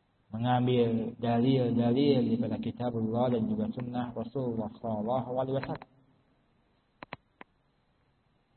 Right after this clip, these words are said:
Dan juga, kalau ada kesempatan, berangkat pergi ke ma'had misalnya, alhamdulillah,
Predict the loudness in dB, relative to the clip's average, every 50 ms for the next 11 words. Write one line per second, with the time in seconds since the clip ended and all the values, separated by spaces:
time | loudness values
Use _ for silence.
0 | _ _ _ _ _ _ _ -4 0 2 4 4 6 4 4 4 6 4 4 4
1 | 2 0 -2 -4 -6 -10 -16 -20 -20 -20 -20 _ _ _ _ _ _ _ _ _
2 | _ _ 6 8 8 10 10 8 6 4 2 2 2 4 4 4 4 4 2 2
3 | 0 -2 -6 -12 -16 -20 -20 -20 -20 -20 -20 -20 -20 -20 -20 -20 -20 -20 -20 -20
4 | -20 -20 -20 -20 -20 -20 -20 -20 -10 -2 4 6 6 6 6 4 2 2 0 0
5 | 0 -2 -6 -12 -16 -12 -4 0 0 0 0 2 0 0 0 -2 -4 -8 -6 -6
6 | -6 -8 -6 -6 -4 -4 -4 -6 -8 -10 -12 -10 -6 -6 -6 -6 -6 -8 -8 -6
7 | -4 -4 -2 -2 -2 -2 -2 -4 -8